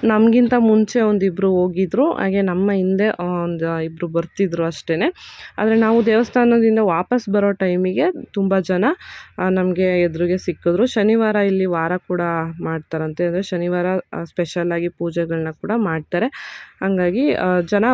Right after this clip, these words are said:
ಅಂದ್ರೆ ಒಂಬತ್ತರಿಂದ ಒಂಬತ್ತುವರೆ ಮೇಲೆ ಅಂತೆ ಪೂಜೆಗಳೆಲ್ಲ ನಡೆಯೋದು. ನಾವು ಸ್ವಲ್ಪನೇ ಬೇಗ ಹೋಗಿದ್ರಿಂದ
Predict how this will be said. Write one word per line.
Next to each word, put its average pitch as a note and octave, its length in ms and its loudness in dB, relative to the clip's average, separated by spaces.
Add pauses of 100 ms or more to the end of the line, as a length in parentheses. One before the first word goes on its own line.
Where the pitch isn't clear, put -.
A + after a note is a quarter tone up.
(140)
ಅಂದ್ರೆ G#3 200 4
ಒಂಬತ್ತರಿಂದ G#3+ 720 2 (380)
ಒಂಬತ್ತುವರೆ F#3 500 0
ಮೇಲೆ F#3+ 400 2
ಅಂತೆ F3+ 260 0
ಪೂಜೆಗಳೆಲ್ಲ E3+ 680 0
ನಡೆಯೋದು. D#3 540 0 (380)
ನಾವು B3+ 160 2
ಸ್ವಲ್ಪನೇ A#3 480 2
ಬೇಗ G3+ 300 2
ಹೋಗಿದ್ರಿಂದ F#3+ 680 2